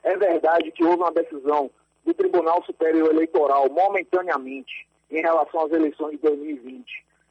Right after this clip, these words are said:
suspendendo os efeitos, é, das, das punições, não é, previstas no Código Eleitoral em virtude da pandemia, mas, com fé em Deus, a pandemia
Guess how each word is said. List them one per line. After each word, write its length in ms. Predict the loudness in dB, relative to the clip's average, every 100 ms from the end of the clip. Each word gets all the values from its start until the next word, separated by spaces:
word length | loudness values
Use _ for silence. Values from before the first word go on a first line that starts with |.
| -12
suspendendo 720 | -10 0 0 2 0 2 2
os 80 | 2
efeitos, 540 | 0 0 0 0 -4 -20 -20 _ _ _ _ _ _
é, 500 | 0 0 0 0 0
das, 200 | 0 -2 0 -2 0
das 160 | -2 -2
punições, 680 | -4 -4 -4 0 0 0 -2
não 120 | -4
é, 80 | -6 _ _ _ _ -6
previstas 540 | -2 -2 -2 -2 -2
no 100 | -2
Código 340 | -2 0 0 2
Eleitoral 560 | 0 0 0 2 2
em 60 | 0
virtude 340 | -6 -8 -8
da 100 | -4
pandemia, 600 | -4 -2 -2 -2 -2 -2 -4 _ _ _ -4
mas, 340 | 0 2 0 -4 0
com 160 | 0
fé 160 | 2 0
em 60 |
Deus, 220 | 2 2 2
a 80 |
pandemia 480 | 0 0 0 2 4